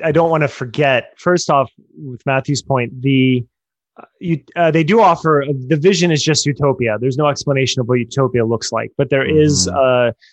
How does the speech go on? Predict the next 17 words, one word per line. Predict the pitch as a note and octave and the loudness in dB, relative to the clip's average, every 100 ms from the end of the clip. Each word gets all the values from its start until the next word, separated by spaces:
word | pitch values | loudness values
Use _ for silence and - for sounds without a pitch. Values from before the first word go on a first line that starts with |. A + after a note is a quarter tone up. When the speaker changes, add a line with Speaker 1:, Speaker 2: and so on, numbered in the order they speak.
| _ - | _ -14
Speaker 1:
specific | - D3+ - D#3+ - C3 | -4 -4 0 -2 -2 -4
directive | B2+ C3 B2+ C3+ B2 A2 | -2 -2 -2 -2 -4 -2
that | A#2+ A2+ - | -2 -2 -2
once | B2+ B2+ - | -4 -4 -6
Trump | - C#3+ B2+ - _ _ D3 _ _ | -4 -4 -4 -10 _ _ -20 _ _
takes | - C#3+ B2 | -6 -6 -2
down | C3+ C3 | -2 0
this | B2+ - | -2 -2
ring, | B2+ A#2 A2+ A2+ A2+ | -2 -2 -2 -6 -4
we | C3+ | -2
will | B2+ B2 | 0 2
all | A#2+ B2 | 2 2
experience | A#2+ - A#2+ A2+ A#2+ | 0 -4 -6 -6 -8
utopia, | A2+ A#2 A#2 A2+ | -4 -2 0 -2
period. | G#2+ - B2 G#2 G2 - _ _ _ _ | -4 -4 -4 -4 -8 -14 _ _ _ _
But | D#3+ C#3+ - _ _ D#3+ D#3+ | 0 0 -4 _ _ -18 -2
also, | F#3+ G#3+ G3+ D#3+ | 0 2 4 2